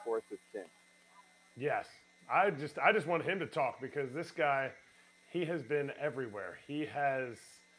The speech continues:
Speaker 2: run the gamut. I mean, he's been, it's unbelievable.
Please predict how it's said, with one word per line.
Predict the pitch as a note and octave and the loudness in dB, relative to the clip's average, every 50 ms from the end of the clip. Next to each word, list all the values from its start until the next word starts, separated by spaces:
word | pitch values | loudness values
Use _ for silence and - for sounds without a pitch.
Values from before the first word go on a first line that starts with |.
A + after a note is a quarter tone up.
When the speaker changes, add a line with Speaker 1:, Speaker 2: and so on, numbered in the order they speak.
| - - - - - - - A2 | -20 -20 -20 -20 -20 -18 -8 -2
Speaker 2:
run | C3 C#3+ D#3 E3+ E3 D3 | 0 2 2 2 2 0
the | C#3+ | -2
gamut. | C3+ A2 C#3 B2+ C3+ D3 D3+ D#3+ F3 E3 - - C#3 | -2 0 0 0 2 2 2 2 0 -2 -4 -8 -8
I | C#3 | -6
mean, | C#3 C#3 C#3 C3 | -4 -4 -4 -4
he's | G#2 C3 D3 D#3 D3+ C#3 A#2 A2 - | -4 -4 -4 -2 -4 -4 -8 -6 -2
been, | - D3+ C#3+ C#3 C3+ C3 C3 B2 - - - - - - - - | 0 0 0 0 -2 -4 -6 -8 -10 -14 -20 -20 -20 -20 -10 -4
it's | D#3+ E3+ E3 F3 | -4 -2 0 2
unbelievable. | F3 E3 C#3+ C#3 C3+ B2+ A#2+ G#2+ G2 F#2+ | 2 2 2 0 0 0 -2 -4 -6 -8